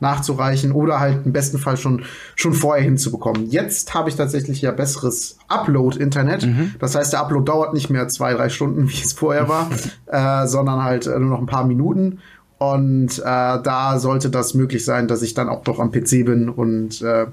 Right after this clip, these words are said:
Speaker 1: das vorher einstelle.
Speaker 2: Ja, genau. Ähm, die andere Frage oder eine andere Frage, auf die wir eingehen wollen, kommt von der Ast. Der, äh, fragt, warum streamst du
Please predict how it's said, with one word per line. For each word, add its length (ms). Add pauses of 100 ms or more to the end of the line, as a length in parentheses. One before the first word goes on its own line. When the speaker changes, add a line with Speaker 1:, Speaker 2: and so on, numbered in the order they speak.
Speaker 1:
das 160
vorher 380
einstelle. 520 (440)
Speaker 2:
Ja, 260 (340)
genau. 240 (960)
Ähm, 600
die 420
andere 240
Frage 600
oder 320
eine 180
andere 180
Frage, 260
auf 100
die 100
wir 80
eingehen 320
wollen, 240
kommt 240
von 220
der 280
Ast. 440
Der, 560
äh, 180
fragt, 600
warum 360
streamst 580
du 300